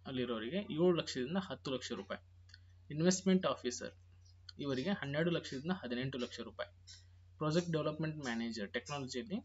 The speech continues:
ಹನ್ನೆರಡರಿಂದ ಹದಿನೆಂಟು ಲಕ್ಷ ರೂಪಾಯಿ, Relationship Manager ಆರರಿಂದ ಹದಿನೈದು ಲಕ್ಷ ರೂಪಾಯಿ, Relationship Manager team lead ಅವರಿಗೆ ಹತ್ತರಿಂದ ಇಪ್ಪತ್ತೆಂಟು ಲಕ್ಷ ರೂಪಾಯಿ.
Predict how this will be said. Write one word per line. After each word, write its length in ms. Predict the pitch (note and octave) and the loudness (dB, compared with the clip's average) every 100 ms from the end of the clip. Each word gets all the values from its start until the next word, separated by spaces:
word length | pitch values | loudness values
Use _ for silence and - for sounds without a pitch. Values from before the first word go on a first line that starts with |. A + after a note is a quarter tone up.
| - | -10
ಹನ್ನೆರಡರಿಂದ 640 | - C3+ C#3 E3 E3 C3+ F#3 | -10 -6 -2 -2 -2 -2 -4
ಹದಿನೆಂಟು 400 | - A#2 A#2+ A#2 | -2 -6 -6 -6
ಲಕ್ಷ 200 | A2 - | -10 -10
ರೂಪಾಯಿ, 240 | F#2 - - - - - - - - - | -10 -10 -10 -16 -20 -20 -20 -20 -18 -6
Relationship 640 | D3 E3 F3+ E3+ - F3 | 0 2 2 0 -2 -6
Manager 440 | B2+ G#2+ G#2 - - - - | -4 -4 -4 -6 -10 -12 -4
ಆರರಿಂದ 440 | C#3+ D#3 D3+ D#3 A#3+ - - - | -4 -4 -4 -4 -4 -6 -20 -10
ಹದಿನೈದು 420 | B2+ A#2+ B2 A#2 | -6 -2 -2 -2
ಲಕ್ಷ 200 | G#2 - | -4 -8
ರೂಪಾಯಿ, 300 | G2 - - - - - - - - - | -10 -10 -12 -12 -20 -20 -20 -20 -20 -10
Relationship 600 | C#3+ D#3+ E3 F3+ F3 F3 | 0 2 4 2 2 -2
Manager 480 | C#3+ B2 B2 B2+ G#3+ - - - | -2 -2 -2 0 -2 -4 -14 -8
team 200 | C#3+ D3 | -4 0
lead 180 | C3+ A#2+ | 0 0
ಅವರಿಗೆ 260 | A2 C#3+ C#4 - | -2 -4 -6 -8
ಹತ್ತರಿಂದ 480 | - C3+ C#3+ A#2+ B2 B3 | -10 -8 -4 -4 -2 -2
ಇಪ್ಪತ್ತೆಂಟು 560 | D#3 - B2+ - G#2+ A#2+ | -2 -4 -6 -6 -8 -6
ಲಕ್ಷ 180 | - - | -8 -10
ರೂಪಾಯಿ. 300 | - - | -10 -8